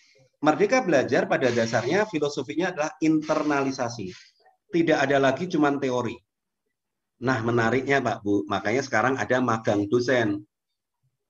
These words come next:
Mahasiswanya disuruh internalisasi, tapi dosennya tidak internalisasi. Susah Pak Bu ya. Dosennya kita ngajarin di kelas, tapi nggak pernah tahu. Misalnya gini, kita cerita audit.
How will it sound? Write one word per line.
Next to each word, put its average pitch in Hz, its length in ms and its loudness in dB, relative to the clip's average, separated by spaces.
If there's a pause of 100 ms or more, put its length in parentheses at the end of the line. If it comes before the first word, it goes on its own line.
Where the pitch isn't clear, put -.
(680)
Mahasiswanya 139 800 4
disuruh 143 400 2
internalisasi, 117 1200 -2
tapi 127 240 2
dosennya 131 560 0
tidak 113 240 -4
internalisasi. 104 960 -6 (800)
Susah 135 320 0
Pak 147 240 2
Bu 120 80 -6
ya. 104 160 -8 (1120)
Dosennya 156 720 2
kita 160 320 0
ngajarin 127 400 2
di 120 80 -2
kelas, 147 400 0
tapi 147 240 -2
nggak 139 160 2
pernah 135 320 -2
tahu. 127 320 2
Misalnya 160 240 0
gini, 104 80 -2
kita 135 240 0
cerita 160 400 -2
audit. 156 400 0